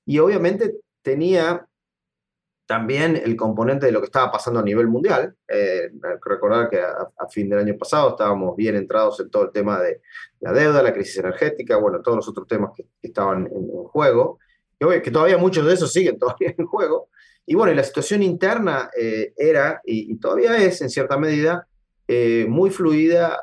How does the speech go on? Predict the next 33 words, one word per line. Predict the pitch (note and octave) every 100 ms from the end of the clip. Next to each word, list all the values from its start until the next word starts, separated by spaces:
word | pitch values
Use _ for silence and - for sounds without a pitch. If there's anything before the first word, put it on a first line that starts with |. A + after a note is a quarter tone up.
| -
muy, | B2+ C3+ D#3 E3+ E3 D3+ D3+ C#3+ C#3 C3 B2 -
que | A#2
presenta | - - A#2 C3+ B2 A#2 -
muchas | B2 D3+ - -
preguntas, | - C#3 G#3 D#3+ D#3 E3+ - _ _ _ _ _
y | C3 B2+
que | E3
definitivamente | D#3 D3+ D3 D#3 D3+ D#3 D#3+ F3 E3+ - - _
una | D3+ D#3+ D#3
economía | D#3 C#3 D#3 F3 C#3+ A#2
que, | A2 - - _ _ _ _ _ _
que | -
siempre | - G3+ G3+
fue | E3 D#3+ D#3+
s-, | D3 - _
sorprendente, | - B2 - B2+ G#3 D#3+ B2
¿no? | C#3 C3
Porque, | - A2 G#2+ F2 G#2+
eh, | -
en | A2
el |
caso | D#3+ D#3+ C#3+
de |
Perú | - E3+
siempre | - F#3+ F3+ D3
el |
tema | E3 D#3 D#3+
este | D#3
político | - B2 E3 E3 C3
ha | B2+
estado | C#3 C3+
dando | C3 C3 A#2
vueltas, | C3 C#3+ C#3+ C#3